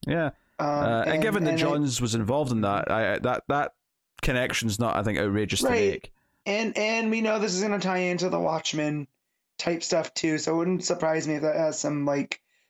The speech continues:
Speaker 2: of the Doc Manhattan energy,
Speaker 1: Mm.
Speaker 2: right? So, and that, that's what, you know, 'cause this feels, this feels very metaverse adjacent at this point,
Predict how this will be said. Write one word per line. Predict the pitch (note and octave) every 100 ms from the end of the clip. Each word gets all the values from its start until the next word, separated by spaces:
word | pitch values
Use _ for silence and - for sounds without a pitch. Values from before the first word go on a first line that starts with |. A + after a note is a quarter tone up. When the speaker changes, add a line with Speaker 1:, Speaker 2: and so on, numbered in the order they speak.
| _
Speaker 2:
of | E3 E3 C#3+
the | E3+
Doc | D#3+ D3+ D#3
Manhattan | D3+ C3+ C#3+ D3 D#3 D3+ - _ _ _ -
energy, | E3+ E3 F#3 F#3 _ _
Speaker 1:
Mm. | A2+ A2+ G#2+ G2 F#2+
Speaker 2:
right? | D#3 D#3+ E3+ - _ -
So, | - D3 D3 D3 D3+
and | D3+
that, | D3 -
that's | D3+ - -
what, | C3+ C#3+ C#3+ - _ _ _ _ D#3
you |
know, | C#3 C3 C3 _ _ -
'cause | A3+
this | C#4+ -
feels, | E4 D#4+ G#3
this | C4 C#4
feels | - D4 G3+
very | F#3+ A3+ A3+
metaverse | G3 F#3 F#3+ F3+ E3+
adjacent | D3 D3+ C#3+ D3 D#3 _ _ _ _ _
at | F3+ D#3+
this | D#3+
point, | - C3